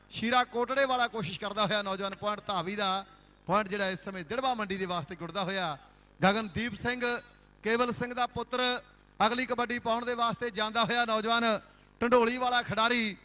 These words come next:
ਉਧਰਲੇ ਪਾਸੇ ਦੇਖਾਂਗੇ ਵੀ ਰਣੀਆ ਕਹਿੰਦੇ ਪ੍ਰੋ ਕਬੱਡੀ ਲੀਗ ਦੇ ਵਿੱਚ ਖੇਡਦਾ ਹੈ। ਤੀਹ ਜਨਵਰੀ ਤੋਂ ਪ੍ਰੋ ਕਬੱਡੀ ਲੀਗ ਸ਼ੁਰੂ ਹੋ ਰਹੀ ਹੈ, ਦੁਬਾਰਾ ਤੀਸਰਾ ਸੈਸ਼ਨ ਸ਼ੁਰੂ ਹੋ ਰਿਹਾ ਹੈ। ਉਸ ਨੌਜਵਾਨ ਦਾ ਇਹ ਵੀਰ ਹੈ ਗਗਨਦੀਪ ਸਿੰਘ ਸੱਤੀ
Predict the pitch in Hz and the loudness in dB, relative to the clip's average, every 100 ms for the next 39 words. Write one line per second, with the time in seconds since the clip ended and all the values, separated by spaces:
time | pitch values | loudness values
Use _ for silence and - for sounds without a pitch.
0 | - - - 233 269 262 254 622 640 539 | -20 -6 2 4 4 2 8 12 12 12
1 | 427 523 440 254 254 262 240 240 262 254 | 12 12 12 8 -4 -4 -6 -2 -2 -2
2 | 262 269 247 233 - - - - - - | 0 2 2 0 -8 -20 -20 -20 -20 -20
3 | - - - - - 208 269 330 311 294 | -20 -20 -20 -20 0 8 12 12 10 2
4 | 277 277 269 254 254 247 247 - 233 269 | 2 2 2 2 0 0 -2 -4 -2 0
5 | 262 240 254 262 277 247 233 240 240 226 | 2 2 0 -6 -4 -4 -4 -4 -4 -2
6 | 254 262 233 220 226 220 214 240 233 202 | -2 -2 -4 -4 -4 -6 -6 -6 -2 -2
7 | 226 226 202 185 - - - 175 208 226 | 0 0 0 -2 -12 -20 -8 0 2 0
8 | 220 220 233 214 208 202 202 214 208 202 | -2 -4 -2 -2 -2 -4 -4 0 2 2
9 | 226 214 180 - - - - 240 240 233 | 4 2 0 -4 -20 -6 6 6 6 4
10 | 240 247 247 254 254 226 214 254 262 262 | 2 4 2 2 -2 -2 -2 0 4 4
11 | 240 - - - 190 233 254 247 233 262 | 2 -4 -20 -6 0 2 2 -2 -4 -4
12 | 247 - 247 262 254 220 | -4 -4 -2 2 2 2